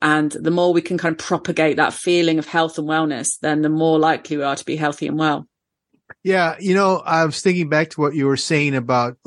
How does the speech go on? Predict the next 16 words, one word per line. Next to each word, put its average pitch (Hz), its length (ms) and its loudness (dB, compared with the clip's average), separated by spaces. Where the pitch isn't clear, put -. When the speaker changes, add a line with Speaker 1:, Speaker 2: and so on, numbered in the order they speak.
Speaker 2:
uh, 123 400 -2
somebody 147 400 2
who's 120 340 2
in 151 320 -4
a 135 100 2
dream 139 380 0
state, 127 520 0
triggering 147 760 0
these 127 460 -2
autonomic 135 600 0
nervous 143 400 0
systems 127 640 -2
to, 120 200 -6
to 117 260 -2
begin 127 280 -2
activating, 127 960 0